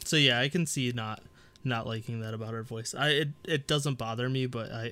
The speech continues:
I definitely understand. Um, Jacob said, "In contrast to the high tempo in the first track and the mid tempo in the prior track,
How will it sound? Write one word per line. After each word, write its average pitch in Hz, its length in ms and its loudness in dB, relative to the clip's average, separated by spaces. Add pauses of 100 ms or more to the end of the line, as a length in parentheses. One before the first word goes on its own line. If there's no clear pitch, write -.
I 123 80 -6
definitely 120 320 -8
understand. 139 480 -8 (920)
Um, 127 720 2 (240)
Jacob 160 300 2
said, 160 240 4
"In 143 160 4
contrast 147 520 0
to 135 60 -4
the 131 140 0
high 123 160 2
tempo 120 460 -2
in 117 80 -2
the 113 60 -4
first 139 240 -2
track 147 280 -2
and 131 100 -2
the 123 60 -2
mid 143 160 0
tempo 123 300 -2
in 123 60 -2
the 120 60 -4
prior 156 240 2
track, 123 280 -4